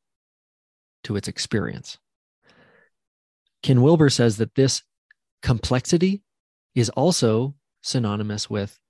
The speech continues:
consciousness. There's no difference. A rock has consciousness. It's just very simple. And so it doesn't have a lot of it. And a mollusk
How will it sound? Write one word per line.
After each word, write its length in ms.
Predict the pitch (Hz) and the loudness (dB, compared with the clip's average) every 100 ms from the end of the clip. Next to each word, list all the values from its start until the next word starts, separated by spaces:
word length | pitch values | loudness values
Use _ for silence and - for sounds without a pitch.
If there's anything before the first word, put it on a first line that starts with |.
| _ _ | _ _
consciousness. 640 | - 143 - - 101 104 - _ _ _ _ _ _ _ - | 0 0 2 -4 -8 -14 -18 _ _ _ _ _ _ _ -4
There's 240 | 113 104 | -2 0
no 140 | 117 107 | 0 2
difference. 480 | 101 - - - - | -2 -4 -14 -14 -6
A 80 | 107 | -2
rock 380 | 113 143 139 - _ _ _ | 2 0 -2 -10 _ _ _
has 240 | 135 175 - | 2 2 2
consciousness. 640 | 101 95 101 - 120 - | -4 -6 -8 -6 -4 -4
It's 160 | 95 | -6
just 320 | - 117 - - _ _ _ _ _ _ _ _ - | 0 0 -2 -14 _ _ _ _ _ _ _ _ -14
very 720 | 101 101 135 135 135 117 107 | -8 2 4 4 4 2 -2
simple. 680 | - - 127 110 95 92 _ _ - | -4 -2 -2 -2 -8 -10 _ _ -6
And 400 | 104 98 92 98 _ | -4 -4 -6 -12 _
so 560 | - 113 101 98 95 - _ | -4 0 0 0 -6 -14 _
it 140 | 113 98 | -8 -2
doesn't 460 | 104 101 101 - _ _ _ _ _ - | -2 -2 -6 -10 _ _ _ _ _ -6
have 240 | 113 107 | -2 0
a 40 | |
lot 260 | 110 131 139 | 2 2 2
of 120 | 90 | -2
it. 220 | 87 - _ _ _ _ | -6 -12 _ _ _ _
And 120 | 107 107 | -2 0
a 40 | |
mollusk 460 | 117 160 143 - | 4 4 4 0